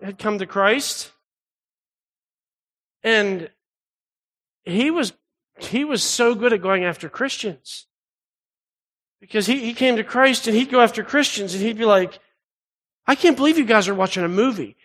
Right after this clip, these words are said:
That's two hours you could have spent studying the Bible, and you wasted it watching a movie, and you call yourself a Christian?" And, you know, fast forward in that guy's life not long after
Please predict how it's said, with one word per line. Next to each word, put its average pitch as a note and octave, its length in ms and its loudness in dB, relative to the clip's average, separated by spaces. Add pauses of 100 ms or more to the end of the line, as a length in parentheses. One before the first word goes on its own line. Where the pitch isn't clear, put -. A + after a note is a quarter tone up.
That's B3+ 180 0
two D4 240 2
hours B3+ 340 6
you A3 60 -4
could G#3 140 -4
have F#3+ 80 -2
spent G3 320 -2
studying G#3 480 0
the E3 80 -2
Bible, D#3+ 500 -4 (180)
and G3+ 120 -4
you A3 120 -2
wasted G#3+ 440 0
it B3+ 80 -2
watching G3+ 340 0
a D#3+ 40 0
movie, A3 500 -2 (240)
and G3 80 -10
you A#3 80 -6
call B3 180 2
yourself A3 340 -2
a E3+ 60 -6
Christian?" C#4+ 640 -4 (500)
And, G#3+ 380 -4
you A3+ 80 -4
know, F3+ 120 -2 (180)
fast G#3+ 280 2
forward B3 400 4
in A3+ 80 -2
that C#4 220 2
guy's G#3+ 300 2
life E3+ 360 -4 (840)
not G3 280 0
long F3 280 0
after F#3+ 580 -2